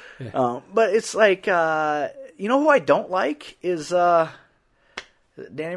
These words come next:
Speaker 2: McBride.
Speaker 1: Yeah.
Speaker 2: I don't like him.
Speaker 1: At all or in that movie?
Speaker 2: I don't like him.
Speaker 1: Really?
Speaker 2: I just don't think he's that funny.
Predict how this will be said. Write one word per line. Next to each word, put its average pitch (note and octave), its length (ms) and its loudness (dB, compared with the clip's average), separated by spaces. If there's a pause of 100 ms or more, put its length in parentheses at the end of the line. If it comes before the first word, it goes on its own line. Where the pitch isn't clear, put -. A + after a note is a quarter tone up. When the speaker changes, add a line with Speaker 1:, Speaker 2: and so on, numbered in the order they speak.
Speaker 2:
McBride. E3 420 -2 (460)
Speaker 1:
Yeah. A2+ 260 -8 (220)
Speaker 2:
I C3+ 60 -18
don't C#3+ 100 -14
like D3+ 200 -14
him. B2+ 120 -20
Speaker 1:
At B2 120 2
all B2+ 200 6
or C3 160 0
in A2+ 80 -2
that G2 160 -4
movie? G#2+ 180 -6
Speaker 2:
I C3+ 100 0
don't E3 140 2
like D3 200 -2
him. G2 160 -16 (260)
Speaker 1:
Really? B2+ 220 -4 (120)
Speaker 2:
I C#3 100 -12
just D#3+ 140 -14
don't D#3+ 160 -6
think D3+ 120 -8
he's A#2+ 100 -14
that A#2 160 -4
funny. G2+ 320 -14